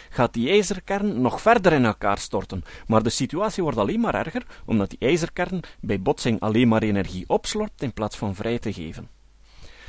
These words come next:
De implosie van de sterkern gaat door totdat binnen enkele milliseconden een dichtheid wordt bereikt die even groot is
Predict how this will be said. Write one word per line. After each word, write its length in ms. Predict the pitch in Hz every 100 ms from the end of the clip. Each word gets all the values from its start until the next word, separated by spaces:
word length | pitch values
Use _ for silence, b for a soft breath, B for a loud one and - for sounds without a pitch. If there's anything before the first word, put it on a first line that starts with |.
| B
De 140 | 123
implosie 460 | 143 127 196 226 202
van 140 | 185
de 60 | 151
sterkern 600 | - 180 170 127 101 90 B B B
gaat 320 | - 117 104
door 240 | 131 226 -
totdat 400 | 131 - 95 - b
binnen 320 | - 107 101 -
enkele 300 | 196 220 214
milliseconden 680 | 165 220 - 185 208 208 233 B B
een 260 | 220 196
dichtheid 440 | 190 214 - 226 226
wordt 220 | 220 214
bereikt 460 | 202 196 220 - -
die 180 | - 220
even 320 | 214 233 208
groot 360 | 180 147 170 -
is 220 | 233 -